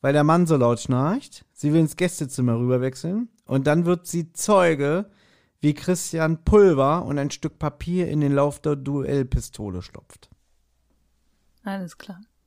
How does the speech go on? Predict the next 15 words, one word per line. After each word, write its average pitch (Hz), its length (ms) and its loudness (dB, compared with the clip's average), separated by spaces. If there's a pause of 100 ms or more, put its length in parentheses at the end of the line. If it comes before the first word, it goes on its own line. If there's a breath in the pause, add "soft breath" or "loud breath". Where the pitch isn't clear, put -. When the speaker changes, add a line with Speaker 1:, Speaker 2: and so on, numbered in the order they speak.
(640 loud breath)
Speaker 2:
Gut, 226 200 -2
als 208 260 0
jetzt, - 360 -4 (140)
ähm, 190 920 -2
Tarzan, 190 320 -4
Karl 185 280 0
und 180 200 -6
Klößchen 180 580 -4
bei 165 120 -2
der 165 140 -2
Klagebrücke 180 600 -4
ankommen, 202 420 0
sehen 190 420 -2
sie, 180 400 -6
wie 196 600 -4